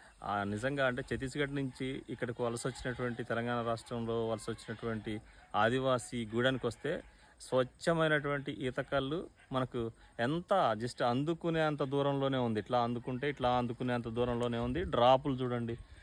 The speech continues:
ఎంత చక్కగా న్యాచురల్గా డ్రాపులు, డ్రాపులు పడతా ఉంది. కాకపోతే వీళ్ళు ఇక్కడ అంటే కుండలు లాంటివి ఏం పెట్టలేదులే కానీ, ఆ, నిదానంగా, ఆ, వాళ్ళకున్నటువంటి దాంట్లో ఒక బకెట్ని ఏర్పాటు చేశారు కళ్ళు కోసం.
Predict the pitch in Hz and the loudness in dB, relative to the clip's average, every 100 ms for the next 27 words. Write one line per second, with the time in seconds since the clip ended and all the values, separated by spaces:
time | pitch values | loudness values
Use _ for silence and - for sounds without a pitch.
0 | - 120 123 131 123 127 117 - - 127 | -2 2 4 2 2 -2 -2 -8 -2 -2
1 | 139 123 120 - - - - - 123 117 | 0 0 0 -2 -8 -10 -4 2 4 8
2 | 123 117 143 131 127 123 113 107 113 120 | 8 6 2 4 8 8 8 6 4 4
3 | 120 113 120 113 117 113 110 131 127 135 | 4 2 2 2 2 0 0 4 6 6
4 | 127 101 92 - - - - 123 135 143 | 4 2 -2 -8 -20 -10 6 6 6 2
5 | 143 135 131 117 - - - 110 120 113 | 4 4 4 2 -2 -10 -4 4 8 8
6 | 110 110 107 101 - 117 117 127 123 120 | 8 6 6 4 2 0 4 4 6 4
7 | 113 117 113 117 110 101 123 123 120 117 | 4 2 2 2 2 0 4 2 4 4
8 | 113 120 208 220 - - - 123 113 113 | 4 2 0 -2 -12 -20 -6 0 4 4
9 | 117 123 143 139 135 131 - - - - | 4 6 6 6 6 4 4 -6 -20 -6
10 | 117 120 123 117 127 127 127 127 123 127 | -2 2 2 0 0 0 2 2 0 2
11 | 123 131 175 156 127 123 123 151 156 139 | 2 2 -2 0 2 4 4 0 2 0
12 | 127 127 110 104 110 98 - 117 110 101 | 4 4 4 0 0 0 0 0 0 -2
13 | - | -2